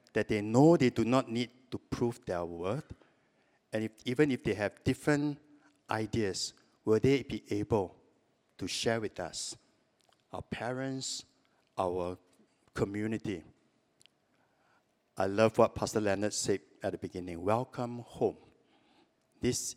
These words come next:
is a home. Even as a family, how do we care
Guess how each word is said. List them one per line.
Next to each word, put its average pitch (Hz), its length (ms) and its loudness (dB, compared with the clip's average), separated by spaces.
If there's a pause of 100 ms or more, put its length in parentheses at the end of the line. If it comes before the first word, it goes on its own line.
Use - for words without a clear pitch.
is - 200 -6
a 92 60 -2
home. 87 340 -2 (680)
Even 143 300 2
as - 440 -2
a 101 60 -6
family, 104 600 -2
how 127 260 2
do 110 180 -2
we 101 320 -2
care 95 520 0